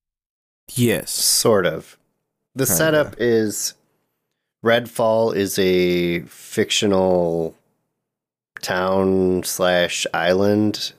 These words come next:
Speaker 2: in New England somewhere,
Speaker 3: Hmm.
Speaker 2: and, uh,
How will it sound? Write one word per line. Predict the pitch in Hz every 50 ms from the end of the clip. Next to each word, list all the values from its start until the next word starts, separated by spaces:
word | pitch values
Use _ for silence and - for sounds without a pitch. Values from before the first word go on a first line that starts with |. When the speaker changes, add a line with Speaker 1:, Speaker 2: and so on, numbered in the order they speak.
| -
Speaker 2:
in | - 95 95 95 92 92 92 90 90 90 92 104 101
New | 92 92 85 87
England | 92 101 107 117 120 117 117 117 113 -
somewhere, | - - - - 123 117 120 120 123 120 - 82 80
Speaker 3:
Hmm. | 76
Speaker 2:
and, | 80 87 85 82 82 82 82 80 78 - - -
uh, | 78 76 73 73 69 69 69 69